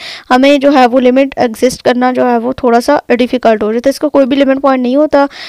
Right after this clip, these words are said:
And अगर जी जो है वो contain करता है आर, यानी कि real number, अ, has no limit point, any sequence in, अ, अ, जी, यानी कि इंटीजर्स converging to any integers is eventually constant। आर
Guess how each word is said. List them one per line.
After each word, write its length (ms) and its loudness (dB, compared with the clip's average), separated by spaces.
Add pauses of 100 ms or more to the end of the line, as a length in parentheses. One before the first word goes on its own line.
(160)
And 240 4
अगर 420 4
जी 240 0
जो 100 0
है 200 2
वो 140 2
contain 420 0
करता 280 -2
है 300 2
आर, 420 2
यानी 180 0
कि 120 0
real 280 2
number, 380 2 (320)
अ, 100 4
has 260 2
no 140 4
limit 240 2
point, 300 0
any 300 0
sequence 440 -2
in, 380 0
अ, 120 -2
अ, 320 4
जी, 340 -2
यानी 160 0
कि 120 -2
इंटीजर्स 600 -2 (440)
converging 580 0
to 120 -2
any 380 0
integers 380 -2
is 220 -2
eventually 600 0 (160)
constant। 380 -4 (460)
आर 260 4